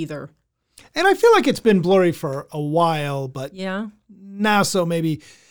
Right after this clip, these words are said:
Speaker 2: You and I used to use the term dominant submissive for the
Speaker 1: Mm-hmm.
Speaker 2: lifestyle designation.
Speaker 1: Right.
Speaker 2: That's who we are twenty-four seven.
Speaker 1: Mm-hmm.
Speaker 2: And many people, and then we, we decided master slave was a better word, fit.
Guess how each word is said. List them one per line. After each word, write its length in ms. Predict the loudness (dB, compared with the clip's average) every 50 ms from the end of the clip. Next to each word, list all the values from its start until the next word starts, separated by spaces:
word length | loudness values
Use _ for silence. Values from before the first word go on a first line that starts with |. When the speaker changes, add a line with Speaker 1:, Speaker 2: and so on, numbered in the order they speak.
| _ -20 -20 -20 _ _ _ _ _
Speaker 2:
You 300 | -10 -2 2 4 6 6
and 100 | 6 6
I 80 | 4 4
used 220 | 4 4 4 2 0
to 40 | 0
use 220 | 0 0 0 0
the 100 | 0 -2
term 320 | -2 0 0 0 -2 -2 -4
dominant 440 | -2 -2 0 0 0 -4 -6 -8 -8
submissive 800 | -8 -8 -4 0 0 0 0 0 -2 -2 -4 -4 -4 -8 -14 -16
for 240 | _ -2 0 2 2
the 120 | 2 0 -2
Speaker 1:
Mm-hmm. 100 | -2 -2
Speaker 2:
lifestyle 640 | 0 0 0 0 -2 -4 -6 -4 -4 -4 -6 -6
designation. 880 | -6 -6 -6 -6 -8 -8 -8 -6 -6 -6 -6 -6 -8 -10 -12 -18 -20 _ _ -12
Speaker 1:
Right. 380 | -12 -12 -12 -12 _ -20 -20 -20 _ _ _ _ -10
Speaker 2:
That's 240 | -6 -6 -6 -4 -2
who 100 | -2 -2
we 100 | -2 -2
are 100 | -4 -6
twenty-four 420 | -8 -8 -10 -10 -10 -10 -12 -10
seven. 540 | -6 -2 0 0 0 0 -4 -6 -6 -10 -12 _ _ _ _ _ _ _ _ _ _ _ _ -10
Speaker 1:
Mm-hmm. 180 | -8 -6 -4 -4
Speaker 2:
And 240 | -2 -2 -2 0 0
many 180 | 0 -2 -2 -4
people, 400 | -4 -4 -6 -6 -6 -8 -8 -8
and 240 | -6 -4 -4 -2 -2
then 140 | -2 -4
we, 100 | -4 -8 -8
we 200 | -6 -4 -2 -2
decided 340 | -2 -4 -6 -8 -8 -8 -8
master 240 | -8 -8 -8 -8
slave 320 | -8 -6 -4 -4 -2 -2 -2
was 140 | -4 -6 -6
a 20 |
better 180 | -6 -4 -4 -4
word, 280 | -4 -4 -6 -8 -10 -10
fit. 340 | -6 -4 -4 -4 -6 -12